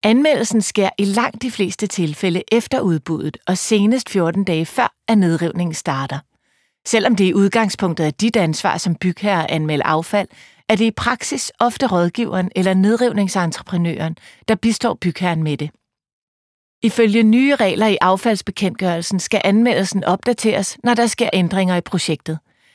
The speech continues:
Det kan for eksempel være, når der er ny viden om forekomst og koncentration af problematiske stoffer, eller når der er en anden end først planlagt, der modtager affaldet.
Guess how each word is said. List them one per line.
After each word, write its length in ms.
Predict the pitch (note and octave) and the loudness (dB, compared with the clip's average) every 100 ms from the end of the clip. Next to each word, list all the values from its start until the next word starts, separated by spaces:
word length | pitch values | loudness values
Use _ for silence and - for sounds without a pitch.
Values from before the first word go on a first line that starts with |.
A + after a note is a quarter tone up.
| _ - | _ 0
Det 100 | A#3+ | 2
kan 120 | C#4+ | 2
for 100 | A3 | 2
eksempel 480 | F#3 G#3+ - F#3+ E3 | 0 -2 -2 -2 0
være, 320 | D#3 D#3+ G3+ | 0 2 2
når 120 | F#3 | 2
der 100 | E3+ | 0
er 60 | E3 | 2
ny 280 | F3+ A3+ F3 | 4 2 2
viden 320 | G3 F#3+ G#3+ - | 2 2 2 0
om 120 | F3 | -2
forekomst 600 | - F3 G3 A3 - - | 2 2 2 0 -2 -4
og 100 | F#3 | -2
koncentration 760 | F#3 D#3+ - - E3 - A#3 - | -2 -2 -4 -6 -4 -2 -2 -2
af 80 | G3 | -4
problematiske 760 | G3 E3 F3 F3+ - G3+ - | -4 -4 -2 -2 -2 -6 -4
stoffer, 420 | - F3 D#3+ G3+ - - - _ - | -4 -2 -4 -6 -12 -18 -20 _ 0
eller 220 | A#3+ A#3 | 2 4
når 140 | A#3 | 2
der 120 | A3+ A#3 | 2 0
er 180 | B3+ | 2
en 120 | C#4 - G#3 | 0 -2 0
anden 440 | F#3+ G#3 C#4 C4 - | 2 4 2 -2 -2
end 140 | F#3 | -2
først 360 | - B3 C4 - | 0 0 0 -4
planlagt, 520 | F#3 D#3 D3+ E3 _ _ - | -2 -2 -2 -4 _ _ -2
der 80 | G3+ | 2
modtager 500 | E3+ D#3 - E3+ - | 4 2 0 -4 -2
affaldet. 480 | C#3+ C3+ - - | -4 -4 -6 -8